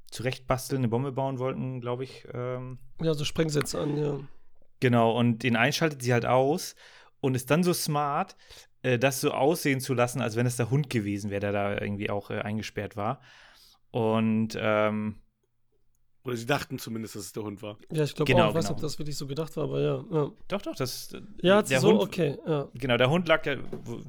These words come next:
Speaker 1: den hat sie ja rausgeholt, sie hat ihn ja, äh, also sie hat den Terroristen ja auch in den Hals gebissen,
Speaker 2: Mhm.
Speaker 1: den Hund hat sie dann rausgelassen, auch umgebracht, der lag dann da, äh, blutverschmiert und der, ähm, der,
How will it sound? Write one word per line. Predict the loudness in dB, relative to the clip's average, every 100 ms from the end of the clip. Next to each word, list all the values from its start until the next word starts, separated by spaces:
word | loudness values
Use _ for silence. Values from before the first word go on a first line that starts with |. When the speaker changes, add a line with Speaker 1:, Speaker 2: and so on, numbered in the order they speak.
| -8
Speaker 1:
den | -4
hat | -2 2
sie |
ja | 4
rausgeholt, | 4 2 0 0
sie | 4
hat | 4
ihn | 2 -4 0
ja, | 2 2 0
äh, | -2 0
also | 2 2
sie | 0
hat | 0
den | 0
Terroristen | 0 -2 0
ja | 0
auch | 0
in |
den | 0
Hals | -2
gebissen, | -4 -8 -6 -4 0
Speaker 2:
Mhm. | 2 4 2 -4 -20 -20 _
Speaker 1:
den | 0 2
Hund | 4
hat | 4
sie | 6
dann | 6
rausgelassen, | 6 4 2 0 2
auch | 2 2
umgebracht, | 2 -4 2 0 2
der | 4
lag | 4 4
dann | 0
da, | 2 4 4 2
äh, | -4
blutverschmiert | -6 -8 -6 -4 -4 -6 -8 -20 -20 -20 _
und | 2 2 2 0 2
der, | 2 4 6 6 4 4
ähm, | 2 2 2 2 -2 -4 -8 _ -20 -18 -18 -18 -20 -20 -20 -14
der, | -6 -2 0 0